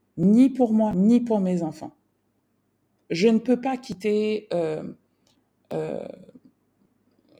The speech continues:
la maison qu'on a achetée,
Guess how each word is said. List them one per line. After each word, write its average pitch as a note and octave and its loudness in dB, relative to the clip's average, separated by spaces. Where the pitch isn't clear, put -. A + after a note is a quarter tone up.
la F3 -2
maison F3+ 0
qu'on D#3 -4
a D3+ -4
achetée, E3 -8